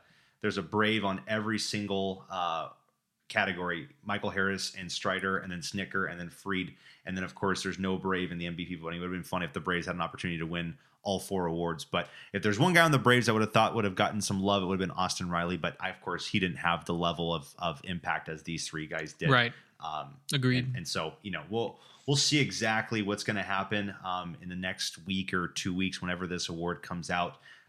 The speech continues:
Speaker 1: Um, we'll probably have an episode prior to that and, you know, give our final thoughts on it and, and, you know, of cour-, course, cover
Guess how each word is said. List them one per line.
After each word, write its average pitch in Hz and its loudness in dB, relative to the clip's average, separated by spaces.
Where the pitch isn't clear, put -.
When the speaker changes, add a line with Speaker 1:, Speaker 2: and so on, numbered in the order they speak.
Speaker 1:
Um, 73 -14
we'll 113 -2
probably 98 4
have 95 2
an 92 2
episode 90 2
prior 92 4
to 87 -2
that 87 2
and, 82 -6
you 95 -4
know, 82 -2
give 85 -2
our 87 0
final 87 -2
thoughts 87 2
on 87 0
it 87 0
and, 80 -4
and, 82 -8
you 90 -6
know, 85 -4
of - -12
cour-, 80 -4
course, 117 6
cover 101 6